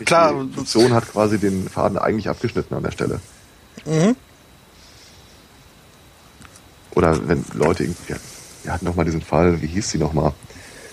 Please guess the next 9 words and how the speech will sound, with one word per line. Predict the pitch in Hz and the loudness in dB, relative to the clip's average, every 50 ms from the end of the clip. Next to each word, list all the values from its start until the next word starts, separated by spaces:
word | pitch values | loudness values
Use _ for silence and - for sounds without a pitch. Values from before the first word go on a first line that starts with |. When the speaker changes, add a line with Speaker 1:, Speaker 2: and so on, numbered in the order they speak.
| - - - - - - - - - | -20 -20 -20 -20 -20 -20 -20 -4 0
Speaker 2:
Ähm, | - 80 78 76 73 73 71 | 2 4 4 4 2 0 -2
ist | 69 - - - | -4 -4 -6 -6
auch | - | -6
schon | - - 80 | -6 -2 0
wieder | 76 73 65 58 - - | 0 0 0 -2 -4 -8
bestimmt | - - 69 80 80 | -8 -6 -4 -4 -4
zehn | - - 78 78 78 | -2 0 0 2 2
Jahre | 78 76 69 73 | 2 0 0 -2
her, | 71 71 71 95 | -2 0 0 0